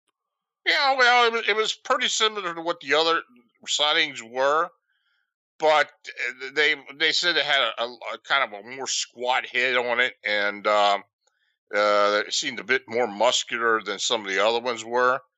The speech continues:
Uh, but overall, it was kinda the same thing. It, it had red eyes, some of 'em, some of 'em didn't.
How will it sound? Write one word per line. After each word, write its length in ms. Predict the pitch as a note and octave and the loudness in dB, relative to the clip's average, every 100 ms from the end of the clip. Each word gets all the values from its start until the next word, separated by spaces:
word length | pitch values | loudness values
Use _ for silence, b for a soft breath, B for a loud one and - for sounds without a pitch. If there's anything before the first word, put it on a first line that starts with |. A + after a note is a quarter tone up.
| _ _ _ _ _ - | _ _ _ _ _ -2
Uh, 520 | A2 A2 A2 A2 A2 A2 C3 | 2 4 4 4 4 0 -2
but 140 | B2 _ _ - - | -2 _ _ -20 -2
overall, 600 | D3 E3+ C3 C3+ E3 D3 | 0 2 2 4 4 4
it 80 | A#2 | 2
was 100 | G#2 | -2
kinda 280 | - C3 A2 | 0 0 0
the 60 | |
same 340 | F#2+ C3 B2 A2 C#3 | -4 -4 -4 -4 -2
thing. 220 | D3+ B2+ | -2 0
It, 140 | A2+ - | -4 -2
it 200 | A2 G2 | -4 0
had 240 | A2+ F#2+ | 0 0
red 200 | G#2+ G#2 | 0 2
eyes, 340 | G#2+ A2 A2+ - | 4 2 0 -2
some 260 | A2+ G#2+ | -6 -4
of 200 | A2 A2+ | -4 -4
'em, 100 | A2 | -8
some 220 | - G2+ G#2 | -8 -6 -6
of 120 | F2+ | -8
'em 140 | F2 | -8
didn't. 400 | F2+ G#2 G#2 G#2 | -4 -4 -4 -14